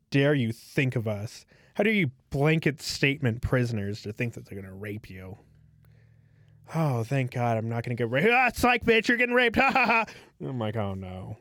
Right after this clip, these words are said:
<laughs> I'm glad I stretched it. "No, you're loose. Ew, like a used hoe.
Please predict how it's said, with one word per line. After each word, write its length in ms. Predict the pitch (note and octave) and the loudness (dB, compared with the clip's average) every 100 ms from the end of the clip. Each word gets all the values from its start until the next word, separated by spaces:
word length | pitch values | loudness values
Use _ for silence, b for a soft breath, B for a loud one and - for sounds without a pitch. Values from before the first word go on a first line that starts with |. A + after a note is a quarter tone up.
| _ _ | _ _
<laughs> 200 | - F#3+ | -16 -16
I'm 80 | - _ _ _ _ b b b - | -16 _ _ _ _ b b b -6
glad 220 | C3+ A#2 | 0 2
I 40 | A2+ | 2
stretched 440 | - G#2+ F#2 - | 0 -2 -2 -6
it. 200 | G#2 G2+ | -6 -6
"No, 320 | C3 C#3+ D3+ C#3 | -4 0 2 4
you're 200 | D3 D#3+ | 4 4
loose. 540 | D#3+ F3 D3+ C3 - - | 6 6 6 4 0 2
Ew, 480 | F3+ E3 C#3+ B2+ B2 | 4 6 4 4 2
like 160 | C3 | 0
a 40 | C3+ | 0
used 420 | D3 E3+ D#3+ - | 0 0 0 0
hoe. 520 | F#3+ E3 C#3 A2+ F#2 | 2 4 4 2 -2